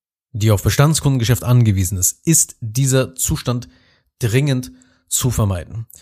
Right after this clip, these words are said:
Das heißt, um die beiden Episoden zum Thema Prozesse mal kurz zusammenzufassen. Ja, du brauchst Prozesse in deiner Kundengewinnung, um eine gewisse Planbarkeit reinzubekommen,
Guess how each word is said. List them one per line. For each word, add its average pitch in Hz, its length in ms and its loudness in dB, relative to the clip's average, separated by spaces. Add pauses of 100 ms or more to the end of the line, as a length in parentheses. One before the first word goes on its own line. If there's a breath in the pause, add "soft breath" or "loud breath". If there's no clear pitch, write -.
(240 loud breath)
Das - 200 -2
heißt, - 400 2 (480)
um 165 400 2 (600)
die 120 80 0
beiden 110 540 2 (300)
Episoden 117 480 0
zum 101 160 -2
Thema 98 440 -4 (680)
Prozesse 127 560 2
mal 101 160 0
kurz - 360 0
zusammenzufassen. - 720 -4
Ja, 101 360 -2 (120)
du 104 80 -10
brauchst 113 600 -2 (960)
Prozesse - 400 -2
in 117 80 0
deiner 104 140 2
Kundengewinnung, 113 760 -2 (280)
um 127 240 -2
eine 110 180 0
gewisse 107 300 -2
Planbarkeit 101 600 -4 (120)
reinzubekommen, 101 760 0